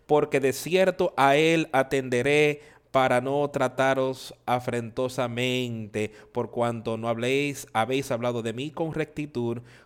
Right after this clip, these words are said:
como mi siervo Job". Aquí tú vuelves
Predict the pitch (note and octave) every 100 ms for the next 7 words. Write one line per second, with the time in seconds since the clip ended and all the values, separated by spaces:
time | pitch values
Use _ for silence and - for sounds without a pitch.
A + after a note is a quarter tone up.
0 | _ - C3+ C3 B2+ A#2+ A#2+ A#2+ - B2
1 | A2+ A2+ A2+ G#2+ - A2+ F2+ - _ _
2 | _ _ _ _ _ _ - - - -
3 | G#2+ B2+ B2 B2+ B2+ C3 B2 B2 -